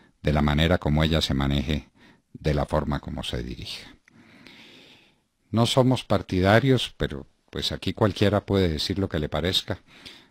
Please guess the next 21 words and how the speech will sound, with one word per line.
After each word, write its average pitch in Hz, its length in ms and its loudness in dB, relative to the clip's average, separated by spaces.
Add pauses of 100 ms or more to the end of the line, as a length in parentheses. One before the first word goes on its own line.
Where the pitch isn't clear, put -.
(140)
de 82 120 -4
un 87 180 -2
recurso 95 500 0
de 87 120 4
reposición 85 720 -2
ante 90 240 2
la 78 80 -2
misma 82 340 0
corte, 92 380 2
ante 80 180 0
la 76 140 2
misma 85 320 2
sala 90 260 2
de 82 100 2
la 73 120 -2
corte, 85 320 -2
porque - 320 -8
eso 82 140 -6
es - 100 -6
tiempo 85 280 -4
perdido. 87 440 -2